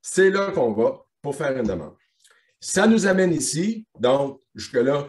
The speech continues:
c'est pas compliqué, les coordonnées de votre organisation, je pense que tout le monde comprend comment on fait ça. Donc, les, les, les adresses et tout ça, un élément très important,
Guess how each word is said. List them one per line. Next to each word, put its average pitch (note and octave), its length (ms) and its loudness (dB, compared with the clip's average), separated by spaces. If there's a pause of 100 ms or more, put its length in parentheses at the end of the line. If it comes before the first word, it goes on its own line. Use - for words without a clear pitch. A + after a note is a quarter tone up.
(160)
c'est B2+ 220 -4
pas C3+ 120 0
compliqué, C#3+ 640 0 (100)
les C#3+ 200 0
coordonnées C3+ 480 0
de B2+ 60 -2
votre A2+ 280 -4
organisation, A2 800 -4
je - 60 -16
pense A#2+ 160 -6
que A#2+ 80 -6
tout G#2+ 120 -8
le G#2+ 40 0
monde A2 160 0
comprend G2+ 280 -6
comment G2+ 220 -6
on F2+ 60 -8
fait F2 140 -10
ça. F3+ 300 0 (520)
Donc, D3+ 380 0 (1500)
les, A2+ 200 -2
les, A2+ 160 -4
les G2+ 360 -8
adresses B2+ 340 -4
et A2 80 -4
tout G#2+ 100 -8
ça, F3 500 2
un C#3+ 300 0
élément E3+ 800 4
très D#3+ 320 -2
important, C3+ 640 -4